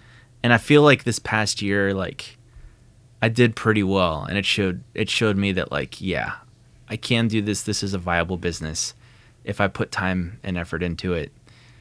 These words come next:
It's definitely doable because, you know, for those of you listening that don't know, this past year was really the first year that I was full, a full-time producer,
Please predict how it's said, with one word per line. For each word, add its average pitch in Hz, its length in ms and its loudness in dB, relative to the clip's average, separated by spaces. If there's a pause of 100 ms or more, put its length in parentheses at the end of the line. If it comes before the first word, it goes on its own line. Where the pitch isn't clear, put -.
(440)
It's 131 180 4
definitely 113 500 4
doable 90 580 -4 (100)
because, 101 420 -2 (300)
you 123 100 2
know, 117 160 6
for 120 380 2 (100)
those 131 400 2
of 113 160 2
you 113 140 4
listening 110 380 4
that 98 120 0
don't 151 300 6
know, 92 480 2 (960)
this 170 340 6
past 160 400 4
year 139 160 4
was 107 240 0
really 117 260 2
the 101 80 2
first 98 360 -2
year 98 120 2
that 92 120 2
I 92 60 4
was 87 180 -4
full, - 280 -6 (220)
a 95 80 -4
full-time 78 720 -6 (600)
producer, - 580 -6